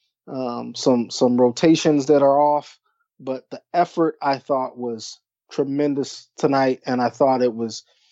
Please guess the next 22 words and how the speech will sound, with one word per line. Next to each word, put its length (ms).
you 100
know, 240
miles 460
better 320
than 200
what 140
it's 140
been. 400
So, 380
uh, 240
it, 200
<laughs> 200
I 100
was 160
impressed. 560
I 120
was 160
impressed 360
with 140
him, 80
and, 180
and, 220